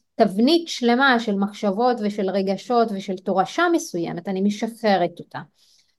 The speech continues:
ואז מה שאני עושה, אני לוקחת את הבחירה החופשית שלי ואת ההזדהות שלי, ואני הולכת לשדה, לאין ספור אפשרויות שקיימות, ושם אני יכולה להתחבר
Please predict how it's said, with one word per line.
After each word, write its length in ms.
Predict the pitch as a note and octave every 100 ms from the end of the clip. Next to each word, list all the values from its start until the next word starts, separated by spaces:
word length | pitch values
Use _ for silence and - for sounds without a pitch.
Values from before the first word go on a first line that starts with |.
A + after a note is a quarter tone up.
| -
ואז 240 | A3 E4+
מה 120 | E4+ E4
שאני 300 | D4+ G3+ F#3
עושה, 300 | - F3 F#3+
אני 140 | B3
לוקחת 340 | C4+ D#4 D4
את 80 | C#4
הבחירה 380 | G#3 - G3+ G#3
החופשית 500 | G#3 F#3+ F#3 - F3+
שלי 280 | - C#3 D3+
ואת 140 | F#3 F#3+
ההזדהות 600 | F#3 F3+ F3+ D3+ E3+ E3+
שלי, 340 | E3 F3+ B3 _ _ _ _ _ _ -
ואני 160 | B3
הולכת 340 | D4+ G#4 G#4+ G4
לשדה, 360 | E4 D4+ C4 C#4+ C#4 _ -
לאין 340 | A3+ A#3+ E4+
ספור 440 | D4 - D4+ C#4+ -
אפשרויות 560 | A3 - G#3+ G#3 G#3+ G#3+
שקיימות, 760 | A#3+ G#3+ E3+ E3+ D#3 E3+ G#3 _ _ _ -
ושם 360 | G3 G#3 F#4 G4+ F4
אני 100 | B3+
יכולה 480 | A#3 - G#3+ A#3
להתחבר 760 | D4 B3+ B3+ B3+ A3+ F#3 F3 E3